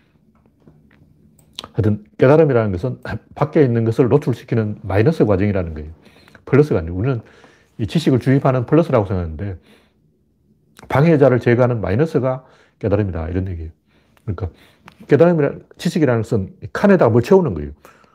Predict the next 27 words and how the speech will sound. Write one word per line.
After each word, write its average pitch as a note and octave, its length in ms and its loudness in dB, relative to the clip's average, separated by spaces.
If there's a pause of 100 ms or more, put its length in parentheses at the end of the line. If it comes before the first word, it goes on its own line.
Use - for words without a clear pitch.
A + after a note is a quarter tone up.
(320)
칸이, D#3 280 0
빈 D#3 160 2
칸에다 F3+ 280 4
채우면 D#3 360 -2
그게 F#2+ 160 -4
지식이야. F2+ 400 -10 (580)
일 C3 160 2
더하기 C#3 280 4
이는 A#2 180 -2
삼, G#2 320 -6
일 B2+ 160 -2
더하기 A#2 380 0 (760)
이꼬르 C#3 480 2
빈 A#2 140 -2
칸, G2+ 300 -2
그 F#2 100 -2
빈 C3+ 140 -4
칸에다 C#3 240 2
채-, - 220 -8
채우는 C#3+ 320 0
게 F2+ 240 -2 (500)
지식인데 F#2 600 -2 (420)
그럼 C3 140 2
그 A2 220 2
칸은 F3+ 260 0
누가 C3 160 4
만들었냐? E2+ 680 -4